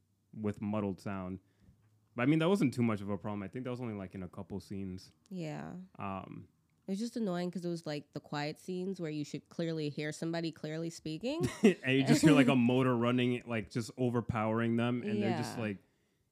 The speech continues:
Speaker 1: saying something with an accent on top of heavy noise. And you're just like, "What?
Speaker 2: Yeah.
Speaker 1: Did I, did I just miss a piece of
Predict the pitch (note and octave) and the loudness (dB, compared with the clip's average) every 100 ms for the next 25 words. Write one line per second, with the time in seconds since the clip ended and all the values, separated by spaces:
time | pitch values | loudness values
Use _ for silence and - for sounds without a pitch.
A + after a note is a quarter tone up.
0 | _ _ - D3+ D3 C3+ D3+ D3 C3+ B2 | _ _ 2 4 4 4 2 2 2 4
1 | A#2 A2+ A#2 A#2 - A2 G#2+ - - - | 2 0 0 -2 -2 -2 -2 -6 -14 -8
2 | A#2+ A2+ C3 A#2+ A#2+ G#2+ F#2 - _ - | -6 -4 -2 -2 0 -2 -4 -12 _ -4
3 | C3+ A#2+ A2+ B2 A#2 G#2 G#2 G#2 G#2+ F2 | -2 2 2 2 0 -2 -6 -4 -8 -8
4 | F#2 A2 - G3+ _ _ _ _ - F#3 | -6 -6 -8 -14 _ _ _ _ -14 -12
5 | F3 F2 F#2+ G2 G2 F#2 G#2+ A2+ B2+ A#2+ | -12 -12 -14 -10 -8 -8 -8 -6 -4 -4
6 | G#2 B2 A2+ G#2 | -6 -8 -6 -8